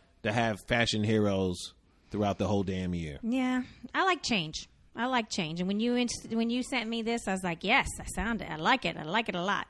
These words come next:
Speaker 1: Cool. Well, here's our first damn fashion fool. Clearly, I'm, I'm upset about this.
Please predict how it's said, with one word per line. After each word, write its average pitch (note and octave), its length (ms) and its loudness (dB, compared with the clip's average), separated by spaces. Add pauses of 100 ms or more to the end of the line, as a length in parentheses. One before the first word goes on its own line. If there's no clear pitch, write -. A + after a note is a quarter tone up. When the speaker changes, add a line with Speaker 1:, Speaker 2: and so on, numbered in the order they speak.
(160)
Speaker 1:
Cool. A2 420 4
Well, A2+ 280 4
here's E3 260 6
our F3 140 6
first D#3 400 2
damn C3 340 4
fashion A#2+ 480 2
fool. G2 440 2 (320)
Clearly, A#2+ 380 2
I'm, G#2+ 320 -4 (240)
I'm G#2+ 120 -6
upset A2 260 0
about G#2 240 -2
this. A2+ 160 -2